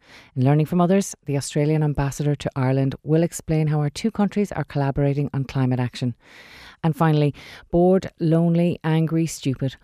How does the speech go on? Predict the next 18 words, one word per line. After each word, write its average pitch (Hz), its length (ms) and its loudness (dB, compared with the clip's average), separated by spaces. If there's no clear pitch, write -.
We'll 185 160 4
hear 175 280 4
how 165 160 2
our 160 140 0
feelings 180 500 0
and 185 180 0
our 220 140 4
emotions 214 640 2
have 147 180 -2
been 156 140 0
twisted 160 400 -4
by 143 140 -4
technology 139 680 -4
ever 135 220 -2
since 135 400 -6
they 143 120 2
were 135 160 0
invented. 120 540 -2